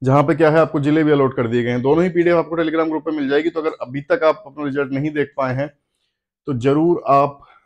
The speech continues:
वहां पे देख सकते हैं। ये देखिए, यहाँ पे आप देख सकते हैं इसको, ये लोक सेवा आयोग है और यहाँ पे देखिए क्या लिखा हुआ है,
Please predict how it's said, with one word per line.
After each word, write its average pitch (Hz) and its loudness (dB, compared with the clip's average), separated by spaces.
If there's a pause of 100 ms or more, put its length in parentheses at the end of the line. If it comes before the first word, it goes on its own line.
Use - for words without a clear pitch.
वहां 123 -4
पे 139 -4
देख 127 -4
सकते 131 -10
हैं। 139 -2
ये 147 -4
देखिए, 147 -6 (2250)
यहाँ 127 -4
पे 135 0
आप 135 2
देख 127 -2
सकते 127 -8
हैं 127 -4
इसको, 147 -12 (760)
ये 135 -2
लोक 139 -2
सेवा 143 -2
आयोग 139 0
है 151 2
और 143 0
यहाँ 135 -4
पे 143 -4 (420)
देखिए 117 -8
क्या 131 0
लिखा 123 -4
हुआ 120 0
है, 131 0